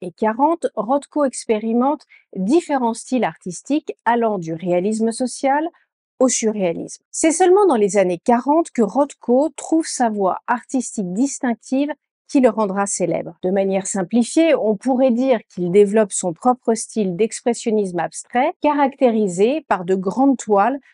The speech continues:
couvertes de champs de couleurs intenses et vibrantes, souvent délimités par des contours flous. Mais vous allez voir qu'il ne s'agit pas seulement de cela. Ses peintures se composent de blocs de couleurs rectangulaires superposés, créant une expérience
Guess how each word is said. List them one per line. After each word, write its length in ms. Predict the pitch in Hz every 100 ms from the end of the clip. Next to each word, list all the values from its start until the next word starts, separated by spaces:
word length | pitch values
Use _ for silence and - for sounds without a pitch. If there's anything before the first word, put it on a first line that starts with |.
| _
couvertes 540 | - 285 254 233 - -
de 200 | 165 165
champs 320 | - - 285
de 80 | 247
couleurs 480 | - 226 202 180 - -
intenses 580 | 254 247 - 190 165 - - -
et 80 | 269
vibrantes, 600 | 233 190 185 202 269 - _ _ _ -
souvent 440 | - 349 330 320
délimités 800 | 240 220 202 175 160 214 240 - _
par 180 | 233 226
des 140 | 185
contours 360 | - 214 196 170
flous. 280 | - - 254 _ -
Mais 140 | 247
vous 180 | 320 330
allez 240 | 269 214
voir 320 | 196 226 254 269
qu'il 220 | _ 220
ne 80 | 196
s'agit 400 | 175 202 190 175
pas 240 | - 202 214 -
seulement 460 | - 220 208 202
de 100 | 180
cela. 300 | 170 - 202 -
Ses 180 | - 190
peintures 540 | - 196 - 277 320
se 140 | - 202
composent 480 | 190 185 220 208
de 100 | 175
blocs 400 | 175 185 233 220
de 80 | 202
couleurs 420 | 214 - 214 208
rectangulaires 840 | 180 180 - 196 180 190 185 175 -
superposés, 840 | - 226 254 254 294 285 294 339
créant 420 | - - 262 254
une 120 | 220
expérience 720 | 226 233 - 254 240 226 202